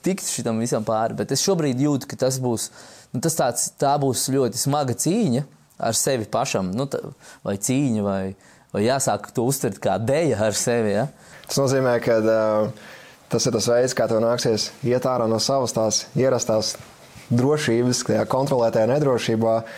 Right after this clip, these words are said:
Speaker 2: Un, ā, patiesībā jau, mēs jau zinām, kā mēs sevi programmējam. Ja mēs domājam, ka būs grūti, tad visticamāk būs grūti, kā es cilvēkiem saku. Nesaki, ka tas nebūs grūti. Saki, tas prasīs entuziasmu, pārliecību, ticību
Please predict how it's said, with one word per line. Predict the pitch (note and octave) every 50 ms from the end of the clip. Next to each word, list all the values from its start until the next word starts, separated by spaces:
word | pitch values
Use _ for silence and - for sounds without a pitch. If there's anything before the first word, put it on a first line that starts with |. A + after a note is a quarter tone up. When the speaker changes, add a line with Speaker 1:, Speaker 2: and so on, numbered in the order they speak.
| - - - - -
Speaker 2:
Un, | A2 A2 A2+ A2+ A2+ A2+ A2+ A2+
ā, | A2+ A2 A2+ A2 A2 A2 A2+ A2+ G#2+ A2
patiesībā | - C3+ C3+ A#2+ A2+ - A2+ A2 A2+ A2 A2 A2
jau, | G#2+ G#2+ A2 - -
mēs | A#2+ A#2+ A#2+ A#2+ -
jau | A2+ G#2+ G#2 A#2 A2
zinām, | A2 B2+ C3+ B2+ A2 G#2+
kā | - B2+ B2+ A#2+
mēs | A#2 G#2+ G2+ - -
sevi | A#2+ A2+ -
programmējam. | C#3+ D3+ D3+ C3+ A#2+ A2+ A2 G#2+ G#2 G2+ G#2 G#2+
Ja | G#2+
mēs | A2 G#2+ G#2 G#2
domājam, | B2 B2+ C3 C3+ A#2+ G#2+ G#2+ -
ka | A2 A2
būs | B2+ B2 A#2 G#2
grūti, | A2 B2 B2+ C#3+ D3+ E3+ F3 - G#2+ -
tad | - G#2 G#2
visticamāk | G2+ - B2+ B2+ - B2+ A2+ G2+ G2+ G2+ G#2+
būs | A#2 A#2+ A2 G2+ G#2+
grūti, | A#2 B2 C3+ D3 D3 - -
kā | - A2+ A2
es | A2 - -
cilvēkiem | A#2+ A#2 A2 - - G#2 G2+
saku. | - A2+ A#2 - - - - - - - - - - - - - - - G#2
Nesaki, | A2+ B2 C#3+ D3 - E3 D3 -
ka | - B2+
tas | A#2 -
nebūs | C3+ B2+ C3 B2+ A#2+ A2+ A#2
grūti. | B2+ C3 C#3 C#3+ D3 D3 E3+ F#3 G3 F#3+ - - - - - -
Saki, | - B2 B2 B2 - B2+ A2+ - - - -
tas | - B2 C#3 C#3 -
prasīs | - C3 C#3 D3 C#3+ - B2+ A#2 A2+ G2+ - - -
entuziasmu, | A2+ A2+ A2+ A#2+ A#2+ C#3 C#3 D#3 E3+ E3+ F3 E3+ - - F3+ F3 - - -
pārliecību, | B2+ A#2+ B2 C3 D3 D3+ D#3 D3+ - E3+ E3 E3 E3+ E3+ E3+ E3+ -
ticību | - B2 A#2+ - - D3+ D#3 D#3+ D#3 D#3 D3+ D3+